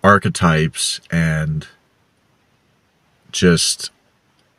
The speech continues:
advice, basically. <laughs> And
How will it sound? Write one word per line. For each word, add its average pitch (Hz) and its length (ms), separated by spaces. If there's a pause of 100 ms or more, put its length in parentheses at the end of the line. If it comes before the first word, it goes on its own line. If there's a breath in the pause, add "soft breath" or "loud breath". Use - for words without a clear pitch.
(1000)
advice, 85 760
basically. - 640
<laughs> - 60 (1500 soft breath)
And 101 560